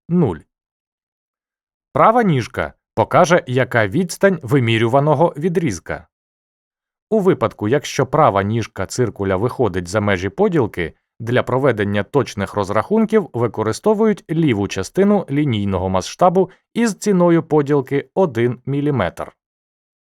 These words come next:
Для цього необхідно змістити ніжки циркуля вліво. Правий кінець циркуля ставимо на поділку цілого числа.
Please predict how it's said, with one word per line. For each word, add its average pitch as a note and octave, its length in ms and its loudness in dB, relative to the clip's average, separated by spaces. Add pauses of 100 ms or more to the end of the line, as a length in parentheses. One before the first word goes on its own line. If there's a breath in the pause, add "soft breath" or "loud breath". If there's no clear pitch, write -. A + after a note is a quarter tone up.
(1400)
Для A#2 260 0
цього A#2 420 0 (100)
необхідно F#3+ 720 0
змістити D3+ 600 -2
ніжки C#3+ 420 0
циркуля F#3 600 0
вліво. D3+ 580 -4 (1040)
Правий A#2+ 280 2
кінець G2+ 600 -4
циркуля A2+ 560 0
ставимо G#3+ 680 2
на C#3 160 0
поділку B2+ 600 -2
цілого C3 420 -2
числа. A2+ 520 -6